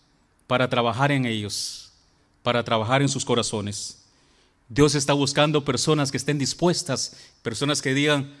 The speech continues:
"Aquí estoy." Dios está buscando personas que sean como, como, como el barro en las manos del alfale-, alfarero,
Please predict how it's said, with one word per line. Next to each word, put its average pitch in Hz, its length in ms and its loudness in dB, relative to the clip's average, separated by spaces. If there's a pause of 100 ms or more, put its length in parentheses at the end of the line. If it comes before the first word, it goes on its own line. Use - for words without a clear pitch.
(140)
"Aquí 131 220 -2
estoy." 151 440 2 (1120)
Dios 143 200 4
está 170 180 4
buscando 165 420 6
personas 156 560 4
que 131 80 -2
sean 151 320 0
como, 139 440 0
como, 127 380 -2 (500)
como 139 220 2
el 127 120 4
barro 147 480 6
en 127 80 2
las 123 140 2
manos 151 400 2
del 139 140 2
alfale-, 139 520 0
alfarero, 135 720 0